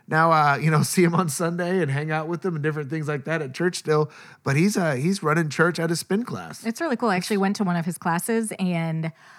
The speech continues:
Speaker 2: was so sore afterwards. I don't remember the last time I've been that sore. It was a very good class, very difficult. But in the middle of the class, while we were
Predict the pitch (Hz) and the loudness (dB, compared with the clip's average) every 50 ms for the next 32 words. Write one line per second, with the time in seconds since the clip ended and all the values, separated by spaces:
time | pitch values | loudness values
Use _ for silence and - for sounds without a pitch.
0 | - - - - - _ _ _ _ _ _ _ - 185 180 180 160 - - - | -20 -20 -20 -20 -20 _ _ _ _ _ _ _ -8 -4 -2 -2 -2 -2 -2 -2
1 | 175 160 165 175 - - 180 170 156 165 180 214 285 339 - _ - - 175 175 | -2 -2 0 -2 -2 -4 -4 -2 -2 0 0 0 -2 -4 -8 _ -4 -2 -2 -2
2 | - - 202 202 220 233 254 254 202 180 175 165 139 147 160 165 160 160 165 160 | 0 0 2 2 4 2 2 2 2 2 2 2 0 -2 -2 -2 -2 -2 -2 -2
3 | 160 156 151 151 - 175 160 156 151 151 156 156 151 156 165 160 156 156 - - | -2 -2 -4 -4 -4 -6 -6 -6 -8 -8 -8 -8 -8 -6 -6 -8 -8 -10 -10 -10
4 | - 165 160 170 180 175 156 165 151 147 143 147 190 185 180 175 160 175 165 151 | -10 -8 -6 -6 -6 -6 -6 -8 -10 -10 -8 -4 -2 -2 -2 -2 -2 -4 -6 -6
5 | - 180 151 151 156 - 170 220 294 320 302 233 233 208 - 196 - 185 180 185 | -4 -4 -4 -4 -4 -4 -2 0 0 2 4 4 2 2 2 2 2 4 4 4
6 | - - - - - - _ - 226 220 - - 220 240 262 269 262 240 226 233 | 2 -2 -16 -20 -20 -18 _ 0 0 0 2 2 2 4 4 4 4 4 4 4
7 | 240 233 - 185 180 185 - 214 202 185 175 - 170 160 160 160 202 220 220 214 | 2 0 0 -2 -2 -4 -2 -2 -2 -2 -2 -4 -4 2 4 4 4 4 4 2
8 | 208 214 208 196 196 196 190 185 185 185 185 180 | 4 4 4 4 4 2 2 2 0 -2 -4 -8